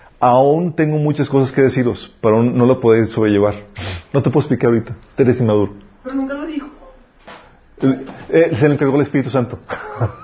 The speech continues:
Speaker 1: Sí, y lo, y lo, el Nuevo Testamento es, es lo que, lo que nos quería decir. <laughs> Pero pues no estábamos listos. O pr-, segunda Corinti-, primera Corintios dos catorce dice, "El que no tiene el Espíritu no acepta lo que procede del Espíritu de Dios, porque para él es locura.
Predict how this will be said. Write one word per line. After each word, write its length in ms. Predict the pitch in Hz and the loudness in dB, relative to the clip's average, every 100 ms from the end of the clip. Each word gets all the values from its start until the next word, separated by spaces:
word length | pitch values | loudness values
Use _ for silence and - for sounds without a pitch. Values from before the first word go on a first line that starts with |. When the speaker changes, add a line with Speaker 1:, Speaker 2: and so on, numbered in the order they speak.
| 185 - - - _ _ 135 123 165 - - - _ 147 135 - - - - - | -20 -20 -20 -20 _ _ -14 -12 -12 -14 -18 -20 _ -8 -8 -8 -16 -20 -20 -6
Speaker 1:
Sí, 60 | 104 | 0
y 260 | 95 98 131 | 2 4 4
lo, 180 | 127 | 6
y 60 | 135 | 6
lo, 380 | 120 - - - | 2 0 -6 0
el 100 | 127 | 2
Nuevo 140 | 160 | 4
Testamento 420 | 180 147 139 143 | 4 2 2 4
es, 160 | 127 139 | 4 4
es 120 | - | 2
lo 120 | 131 | 2
que, 140 | 131 117 | 2 0
lo 120 | 107 | 2
que 140 | 131 | 0
nos 200 | 139 120 | 0 -2
quería 180 | 123 113 | 0 2
decir. 260 | 107 107 - - - | 2 0 -6 -18 -18
<laughs> 160 | - | -2
Pero 760 | 220 - - - - 123 - - | -2 -2 -10 -16 -16 -16 -14 -4
pues 160 | 101 | 0
no 80 | 101 | 0
estábamos 320 | 98 101 98 | 2 2 2
listos. 320 | 98 - - - - - - - - - | 2 0 -8 -12 -20 -20 -20 -20 -12 2
O 220 | 151 139 | 4 4
pr-, 140 | 147 | 0
segunda 220 | - 147 160 | -2 0 2
Corinti-, 360 | 151 151 175 | 0 0 -4
primera 220 | 151 139 | -2 0
Corintios 300 | 143 143 143 143 | 2 2 2 2
dos 160 | 123 | 2
catorce 380 | 139 143 147 139 | 0 0 2 2
dice, 220 | 139 160 | 2 4
"El 80 | 139 | 4
que 100 | 147 | 4
no 120 | 156 | 2
tiene 160 | 185 190 | 2 2
el 60 | 196 | 2
Espíritu 360 | 185 160 165 | 2 0 2
no 80 | 156 | 0
acepta 320 | 156 165 175 | 0 2 4
lo 80 | 156 | 2
que 100 | 151 | 0
procede 280 | 131 - 139 | -4 2 4
del 100 | 139 | 4
Espíritu 340 | 143 139 143 | 2 -2 2
de 80 | 135 | 2
Dios, 220 | 131 - - - - - | 2 -2 -18 -20 -12 -2
porque 200 | 151 - | 0 2
para 240 | 160 151 | 4 4
él 80 | 160 | 4
es 140 | 165 | 2
locura. 380 | 160 165 170 | 0 0 -2